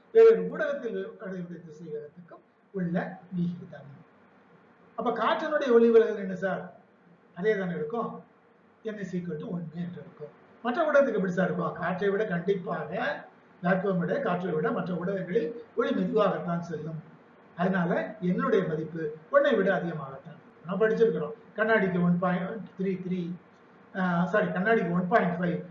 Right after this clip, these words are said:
தண்ணீருக்கு ஒன் பாயிண்ட் த்ரீ த்ரீ, வைரத்துக்கு டூ பாயிண்ட் ஃபைவ், இப்படி நிறைய படிச்சிருக்கிறோம். அந்த அடிப்படையில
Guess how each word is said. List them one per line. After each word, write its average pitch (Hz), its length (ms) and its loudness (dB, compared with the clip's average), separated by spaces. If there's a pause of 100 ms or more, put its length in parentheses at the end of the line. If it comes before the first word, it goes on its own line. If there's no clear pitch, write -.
(140)
தண்ணீருக்கு 233 440 2
ஒன் 175 120 0
பாயிண்ட் 180 240 0
த்ரீ 156 220 -8
த்ரீ, 170 120 -4 (320)
வைரத்துக்கு 226 500 4
டூ 202 60 2 (100)
பாயிண்ட் 185 200 -2
ஃபைவ், 160 160 -4
இப்படி - 200 -4
நிறைய 294 140 -2 (100)
படிச்சிருக்கிறோம். - 520 -10 (300)
அந்த 220 180 -4
அடிப்படையில 190 480 -2